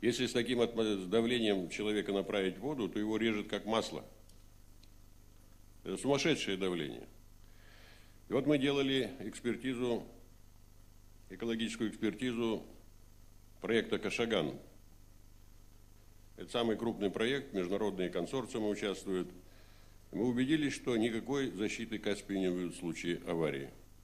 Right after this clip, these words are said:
Значит, вот такое сверхвысокое давление — это сумасшедшее давление, э, высокое содержание серы и всего, всего остального.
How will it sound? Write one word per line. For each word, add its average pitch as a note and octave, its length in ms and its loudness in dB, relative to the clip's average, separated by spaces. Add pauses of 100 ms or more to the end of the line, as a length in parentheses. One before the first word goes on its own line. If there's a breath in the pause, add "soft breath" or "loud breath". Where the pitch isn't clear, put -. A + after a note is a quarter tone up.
(240)
Значит, E2+ 180 -6
вот G2 100 0
такое A2 340 2
сверхвысокое G2 760 0
давление — G#2 540 0 (540)
это F2 200 -4
сумасшедшее G2+ 600 2
давление, C#2+ 520 -4 (1040 loud breath)
э, D2 160 0
высокое G#2 460 2
содержание F2+ 640 4
серы A2 380 0
и F2+ 40 -2
всего, F2 280 -4
всего E2+ 320 -2
остального. G2+ 640 0